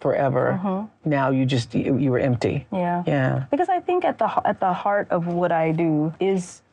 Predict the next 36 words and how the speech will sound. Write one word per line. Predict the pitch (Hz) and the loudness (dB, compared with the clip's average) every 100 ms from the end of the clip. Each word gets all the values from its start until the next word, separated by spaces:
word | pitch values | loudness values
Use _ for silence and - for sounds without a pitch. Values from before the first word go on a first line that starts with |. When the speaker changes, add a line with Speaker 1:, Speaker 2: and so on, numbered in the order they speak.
| _ - | _ -8
Speaker 2:
hope, | - - 220 170 - _ _ - | -4 0 0 -2 -6 _ _ -2
right? | 170 165 160 | 0 2 2
Speaker 1:
Mm-hmm, | 165 | 2
Speaker 2:
I | |
mean, | 180 175 | 2 0
I | |
Speaker 1:
mm-hmm. | 170 | 0
Speaker 2:
feel | 208 | 0
like | 196 170 | 0 0
that's | 180 175 - | -2 -2 -4
part | - 180 | -2 0
of | 170 165 | 0 0
the, | 156 156 - _ - | -2 -4 -14 _ -4
my | 180 | 0
motivation | 180 190 165 165 175 165 147 160 160 _ _ _ _ - | 2 2 2 0 0 0 0 0 -4 _ _ _ _ -2
for | 190 170 160 160 160 _ | 0 2 2 -2 -6 _
writing | 165 175 175 175 | -2 0 0 0
about | 165 156 | 0 -2
the | 160 | -4
people | 175 156 156 | -6 -6 -4
that | 156 | -2
I | 151 | 0
write | 143 147 | 0 -2
about | 147 147 143 | 0 -2 0
and | 147 | 0
writing | 147 156 151 | 0 0 0
about | 151 151 | 0 -2
the | - | -4
places | - 185 - 147 | -4 -4 -4 -6
that | 123 131 | -4 -4
I, | - - _ | -4 -8 _
that | 156 151 | -4 0
Speaker 1:
Mm-hmm. | 143 | 2
Speaker 2:
I | |
write | 143 147 | 2 0
about, | - 76 - | 0 -2 -2